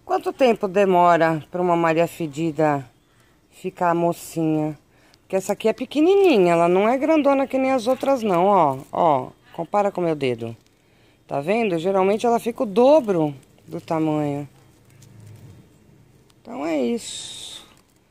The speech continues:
Dona Maria Fedida. Dona não, senhorita, porque essa aqui é jovem ainda. Vamos caçar mais bichinhos, gente?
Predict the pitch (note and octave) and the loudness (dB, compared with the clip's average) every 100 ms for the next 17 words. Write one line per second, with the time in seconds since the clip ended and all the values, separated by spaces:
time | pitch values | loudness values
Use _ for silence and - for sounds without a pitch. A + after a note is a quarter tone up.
0 | _ _ _ _ _ _ F#3+ G2 F#3+ F#3 | _ _ _ _ _ _ -8 -6 -4 -4
1 | F3 F3 - D#3+ - G3+ A#3+ B3+ B3+ G3 | -6 -8 -10 -16 -12 -8 -6 -4 -4 -2
2 | B3+ A#3+ A#3+ A3 - _ _ _ _ _ | 0 0 -2 -8 -16 _ _ _ _ _
3 | - _ - F3+ C#4 D#4 G3+ D3 - A3 | -20 _ -6 -2 2 2 2 0 -4 -4
4 | C#4 C4+ D#3 C3 C3+ - - D#3+ E3 - | -2 -2 -4 -8 -12 -14 -12 -10 -10 -10
5 | G3 G3 D3 C#3+ C#3 A#2 B2 A#2+ G2 - | -10 -10 -10 -10 -10 -12 -12 -10 -12 -16
6 | - - - _ _ - _ _ _ _ | -20 -20 -20 _ _ -20 _ _ _ _
7 | _ _ _ _ _ _ _ _ _ _ | _ _ _ _ _ _ _ _ _ _
8 | _ _ - E3 E3 E3 - D#3 D3 C#3+ | _ _ -12 -10 -6 -8 -6 -6 -6 -6
9 | D3 - A3 G#3 E3 D3+ C#3+ C3 - - | -10 -10 -6 -4 -2 -4 -8 -10 -16 -20